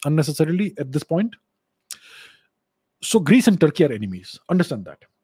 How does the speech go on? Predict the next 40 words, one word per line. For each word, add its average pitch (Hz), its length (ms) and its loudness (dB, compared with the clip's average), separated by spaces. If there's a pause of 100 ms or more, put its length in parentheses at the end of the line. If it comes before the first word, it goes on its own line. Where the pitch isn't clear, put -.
(120)
Greece 208 340 -4
and 151 240 -4
Turkey 147 420 -4
are 135 200 -8
actually 165 420 -4
mortal 160 640 2
enemies 135 440 -2 (240)
who 247 140 2
find 233 340 0
themselves 196 340 0
both 180 300 -4
part 135 200 0
of 120 100 -2
nato. 98 340 -6 (380)
Strangely 117 420 -4
enough. 85 300 -10 (320)
So 185 80 -6
that's 175 380 -2
the 220 140 -4
thing 220 260 0
which 196 140 0
I 180 60 2
keep 160 240 -4
talking 143 260 -4
about, 107 260 -8
that 135 120 -10
the 147 80 0
real 180 360 0
major 151 500 0
power 147 420 0
in 135 300 -6
Western 147 400 -2
Europe 131 360 -2 (800)
and 151 140 -4
Southern 147 260 2
Europe 131 320 -2 (400)
is 165 140 0
the 180 120 2
U 180 280 4
S. - 440 -6